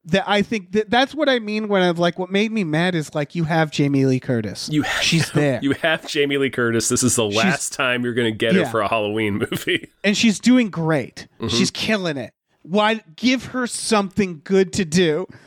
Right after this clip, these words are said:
Speaker 1: Uh, please, for the love of God. And they don't.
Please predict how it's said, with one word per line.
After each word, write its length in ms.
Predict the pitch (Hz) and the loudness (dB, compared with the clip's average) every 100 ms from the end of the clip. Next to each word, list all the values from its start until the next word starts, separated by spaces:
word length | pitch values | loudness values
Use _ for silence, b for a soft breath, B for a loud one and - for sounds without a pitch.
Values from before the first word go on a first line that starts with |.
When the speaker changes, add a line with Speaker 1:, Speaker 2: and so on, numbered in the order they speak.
| B B - | B B -2
Speaker 1:
Uh, 480 | 180 180 170 165 151 | 2 4 4 2 -2
please, 400 | - 208 214 160 | -2 2 4 2
for 140 | - 175 | -2 2
the 100 | 180 | 4
love 220 | 190 190 | 6 4
of 140 | 180 | 0
God. 420 | 165 170 151 139 131 | 2 2 2 0 -4
And 160 | 170 | -4
they 120 | 175 165 | -2 -4
don't. 520 | - 143 120 110 | -6 -8 -8 -12